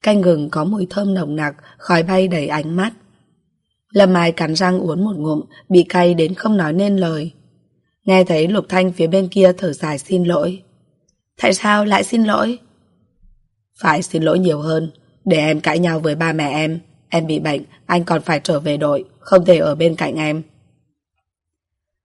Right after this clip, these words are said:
"Chỉ là cảm lạnh thôi, không đến mức đó." Lục Thanh ngồi trên xe taxi đi về phía khu phố cổ, điều hòa nóng đến mức quần áo ẩm ướt dần dần bốc hơi, nửa khô nửa ướt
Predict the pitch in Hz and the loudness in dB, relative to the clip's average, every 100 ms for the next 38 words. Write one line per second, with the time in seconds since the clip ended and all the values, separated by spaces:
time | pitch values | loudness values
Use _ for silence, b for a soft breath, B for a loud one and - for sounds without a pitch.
0 | - 247 214 180 202 190 196 202 214 220 | -6 0 4 4 2 -2 -2 -4 -2 -2
1 | 226 - - 233 202 202 269 208 180 190 | -2 -8 -2 2 2 2 -2 0 0 0
2 | 240 _ _ _ _ _ _ _ _ _ | -6 _ _ _ _ _ _ _ _ _
3 | _ _ 196 185 180 190 185 175 156 151 | _ _ 4 4 6 4 4 2 0 0
4 | 190 190 185 226 233 202 190 180 196 180 | 0 2 2 2 0 2 2 4 2 4
5 | 165 147 175 156 - 208 190 165 156 - | 2 0 -4 -4 -2 -4 -2 -2 -4 2
6 | 190 151 - b b b 190 185 175 165 | 2 2 -4 b b b 6 6 6 0
7 | 165 156 175 160 175 240 - 185 156 151 | -2 -2 0 0 0 -4 -2 0 0 -2
8 | 160 202 147 170 226 208 165 160 147 165 | -2 -2 0 -2 -2 0 -2 0 -2 -2
9 | 226 - 185 180 175 B B B 208 185 | -4 -2 2 2 2 B B B 2 2
10 | - 196 196 185 143 156 220 | 2 2 4 2 -2 -2 -4